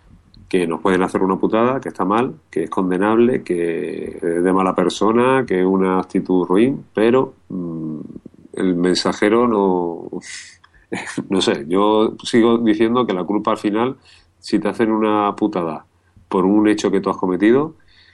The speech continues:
el chivato del cole era un capullo, pero el que la hace,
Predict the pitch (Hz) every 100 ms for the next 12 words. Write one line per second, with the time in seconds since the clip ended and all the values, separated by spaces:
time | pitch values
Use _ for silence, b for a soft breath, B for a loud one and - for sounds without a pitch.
0 | b - 92 87 82 - 92 98 117 123
1 | 120 110 107 120 139 120 110 107 98 98
2 | 101 117 147 185 _ - 80 78 76 73
3 | 78 78 82 78 95 - 135 175